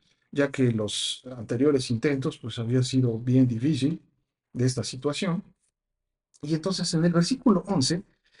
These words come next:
"Echamos suertes para ver a cuál de nosotros iría a la casa de Labán".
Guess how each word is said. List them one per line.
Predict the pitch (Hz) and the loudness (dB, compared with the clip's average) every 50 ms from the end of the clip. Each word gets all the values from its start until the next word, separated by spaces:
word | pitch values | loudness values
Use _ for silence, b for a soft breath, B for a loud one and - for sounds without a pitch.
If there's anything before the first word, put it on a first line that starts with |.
| b b b | b b b
"Echamos | 139 147 147 - 220 226 226 226 214 - | -6 -4 0 0 2 2 2 2 0 0
suertes | - 170 143 135 135 - 170 170 - | 2 2 2 2 0 -2 -4 -4 -4
para | - - 139 135 135 | -4 -4 -2 -2 0
ver | 135 147 156 143 | 2 2 2 0
a | 135 | -2
cuál | - - 165 175 196 | -4 -4 -4 -2 2
de | 208 202 | 2 2
nosotros | 202 196 - - 143 135 - 151 147 - - | 2 2 0 -4 -6 -4 -4 -4 -4 -4 -2
iría | 127 123 135 135 131 131 131 | -2 0 4 4 4 4 4
a | 131 - - 107 | 0 -6 -12 -14
la | 95 - - - | -14 -14 -14 -10
casa | - 104 - - - 113 | -10 -8 -8 -8 -8 -8
de | 113 117 110 | -8 -8 -8
Labán". | 107 98 104 151 196 208 208 | -8 -10 -8 -4 -4 -4 -4